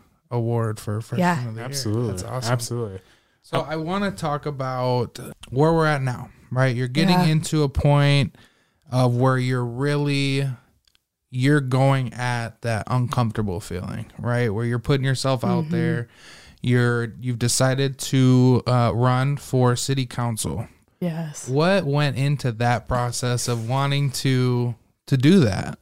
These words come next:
Speaker 1: and represent, uh, you know, the place where you're from?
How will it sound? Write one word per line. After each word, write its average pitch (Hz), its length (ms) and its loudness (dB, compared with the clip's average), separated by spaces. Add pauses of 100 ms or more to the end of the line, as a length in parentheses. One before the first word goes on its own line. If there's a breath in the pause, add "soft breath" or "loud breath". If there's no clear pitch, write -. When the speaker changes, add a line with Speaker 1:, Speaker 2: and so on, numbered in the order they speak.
(140)
Speaker 1:
and 123 200 2
represent, 143 640 0 (180)
uh, 120 200 -4
you 127 100 2
know, 117 200 2
the 117 260 -4
place 139 360 -2
where 127 120 -2
you're 123 160 -2
from? 120 480 -2